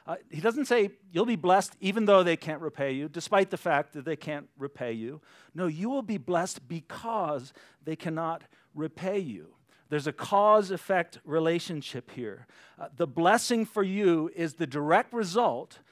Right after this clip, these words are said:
of the fact that you have selected as the object of your generosity those who cannot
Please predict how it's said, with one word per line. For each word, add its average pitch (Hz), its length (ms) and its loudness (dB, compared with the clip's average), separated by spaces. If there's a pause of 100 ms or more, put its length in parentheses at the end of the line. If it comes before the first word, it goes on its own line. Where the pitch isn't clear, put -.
(100)
of 143 160 -6
the 151 80 0
fact 180 320 2
that 147 140 -2
you 202 240 -2
have 214 200 0
selected 147 760 -4 (280)
as 147 220 0
the 151 180 0
object 180 520 2
of 170 140 0
your 175 140 0
generosity 123 920 -4 (260)
those 151 460 -2
who 143 140 -8
cannot 123 440 -8